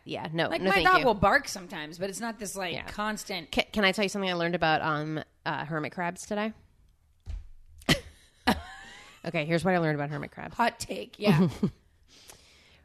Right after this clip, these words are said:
Speaker 1: If a hermit crab, 'cause they're in their, their shells by choice. They're not, like, attached like a snail is. <laughs>
Speaker 2: By choice. Yeah, yeah, yeah.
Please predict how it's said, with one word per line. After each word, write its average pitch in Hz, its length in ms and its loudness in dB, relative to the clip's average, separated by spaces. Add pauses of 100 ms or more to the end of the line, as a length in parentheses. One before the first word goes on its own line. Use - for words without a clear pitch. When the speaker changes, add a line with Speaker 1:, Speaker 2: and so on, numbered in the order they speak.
(260)
Speaker 1:
If 170 120 0
a 170 40 0
hermit 220 280 0
crab, - 320 -8 (240)
'cause 202 160 6
they're 262 160 12
in 214 320 6
their, 175 160 8 (160)
their 160 160 4
shells 147 280 2
by 123 140 0
choice. - 360 -8
They're 165 160 2
not, 151 140 4
like, 131 260 -4
attached 127 440 -6
like 151 140 -8
a - 20 -14
snail 98 360 -8
is. 185 260 -2
<laughs> - 100 -12
Speaker 2:
By 208 180 0
choice. - 520 4
Yeah, 381 80 8 (260)
yeah, 226 140 4
yeah. 185 140 -4